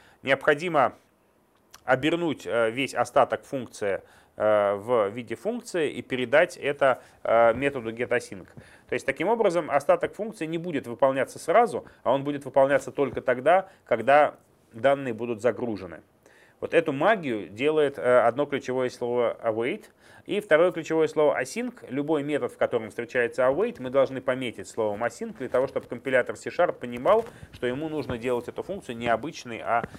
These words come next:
а асинхронной. Таким вот простым образом мы можем писать линейный практически код,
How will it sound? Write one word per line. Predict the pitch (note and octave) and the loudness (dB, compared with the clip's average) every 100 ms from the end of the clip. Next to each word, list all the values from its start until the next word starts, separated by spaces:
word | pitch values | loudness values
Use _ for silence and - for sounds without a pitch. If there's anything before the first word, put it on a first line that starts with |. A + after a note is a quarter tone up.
| - - | -8 2
а | A#2 A2+ | 2 2
асинхронной. | - A#2+ - A#2+ F#2+ E2 - _ _ - _ _ _ _ _ - G3+ | -4 -6 0 0 -2 -12 -20 _ _ -20 _ _ _ _ _ -16 -8
Таким | - G#3+ | -4 -2
вот | F#3+ | 0
простым | E3 D3 E3+ G#3 | 0 0 -2 -2
образом | A#3+ F3 C3 G2+ - - _ | 0 0 -2 -8 -18 -20 _
мы | C#3 G3 F3 - - - - | -2 -2 -4 -8 -16 -16 -18
можем | C3+ F3 B2+ A#2 | -2 2 2 0
писать | A2 C3+ D3+ A#2 - _ | -6 0 2 2 -2 _
линейный | A#2+ D3 C#3 A2 G2 | -8 -6 -4 -6 -8
практически | F#2 A2 - - - G2+ | -6 -6 -6 -18 -14 -12
код, | - B3 B3 | 2 2 2